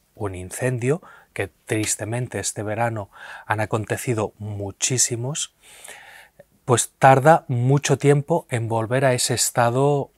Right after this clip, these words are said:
mm, inicial de antes del incendio, porque claro, su crecimiento es lento,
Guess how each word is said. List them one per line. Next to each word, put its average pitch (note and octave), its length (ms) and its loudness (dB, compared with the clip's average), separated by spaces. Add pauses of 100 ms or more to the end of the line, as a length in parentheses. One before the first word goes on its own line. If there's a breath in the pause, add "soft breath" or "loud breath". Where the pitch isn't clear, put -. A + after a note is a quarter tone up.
mm, F#2+ 420 -12 (180)
inicial G#2 680 0
de G#2 120 -2
antes G#2+ 340 -4
del G2+ 140 -6
incendio, G2+ 600 -8 (400 loud breath)
porque G#2+ 280 -6
claro, A2 360 -2 (360 loud breath)
su - 180 -6
crecimiento G2+ 600 -8
es G2+ 160 -2
lento, C3 540 0